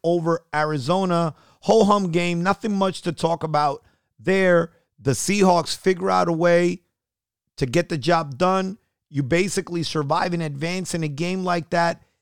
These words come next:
They go to four and two. The Seahawks are giving now, we're given now an, a, a huge opportunity off the forty-niners loss to stay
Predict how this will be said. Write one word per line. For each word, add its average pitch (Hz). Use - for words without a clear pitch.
They 135
go 160
to 208
four 185
and 165
two. 147
The 113
Seahawks 190
are 147
giving 202
now, 156
we're 127
given 190
now 165
an, 147
a, 123
a 110
huge 220
opportunity 147
off 151
the -
forty-niners 160
loss 123
to 143
stay 160